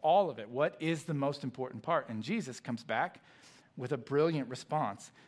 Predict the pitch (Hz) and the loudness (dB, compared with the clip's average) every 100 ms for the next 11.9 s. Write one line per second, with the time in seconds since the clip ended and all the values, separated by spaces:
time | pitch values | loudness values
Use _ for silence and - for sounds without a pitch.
0 | - 131 - - 165 175 185 165 147 170 | -6 -6 -6 0 6 6 6 2 2 2
1 | 135 123 175 117 - - - 143 226 214 | 2 0 2 2 -2 -14 -4 2 2 4
2 | 185 196 190 180 170 170 170 147 139 143 | 6 4 4 4 4 2 0 0 4 2
3 | 156 165 175 165 156 151 160 156 139 139 | 2 0 0 0 -2 -2 2 2 2 0
4 | 123 - 117 113 110 107 - - - 117 | 0 -6 -10 -6 -6 -6 -12 -18 -10 -4
5 | 123 139 127 135 113 110 107 117 107 98 | -4 -2 -4 -2 -2 -2 -6 -8 -10 -10
6 | 101 87 - _ _ _ _ 143 156 151 | -12 -14 -16 _ _ _ _ -2 -2 -2
7 | 135 135 113 92 85 _ _ _ _ _ | -4 0 0 0 -8 _ _ _ _ _
8 | _ _ - - - - 139 151 175 175 | _ _ -20 -20 -16 0 4 6 6 6
9 | 151 147 196 180 139 147 127 - 165 208 | 4 4 4 4 2 2 0 0 0 0
10 | - - - 120 110 120 110 - 147 160 | -6 -20 -14 -10 -4 -2 -4 -4 -2 0
11 | 190 202 135 131 135 135 117 95 - | 0 -2 -4 -2 0 0 -2 -4 -12